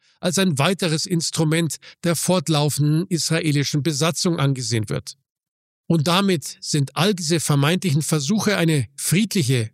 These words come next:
und stabile Situation im Gazastreifen zu schaffen, zum Scheitern verurteilt. Weil sie das eigentliche Problem nicht angehen,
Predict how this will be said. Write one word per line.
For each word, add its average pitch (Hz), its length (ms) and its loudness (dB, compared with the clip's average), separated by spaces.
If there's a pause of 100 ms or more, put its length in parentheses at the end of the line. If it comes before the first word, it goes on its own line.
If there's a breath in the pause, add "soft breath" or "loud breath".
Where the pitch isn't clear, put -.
und 147 160 0
stabile 165 540 0
Situation 160 500 0
im 165 140 2
Gazastreifen 170 680 0
zu 165 140 -4
schaffen, 185 400 0 (440)
zum 233 180 -2
Scheitern 143 440 0
verurteilt. 143 720 -2 (760)
Weil 170 260 2
sie 180 320 0 (180)
das 214 220 0 (100)
eigentliche 156 640 0
Problem 190 460 0
nicht 196 220 0
angehen, 185 460 2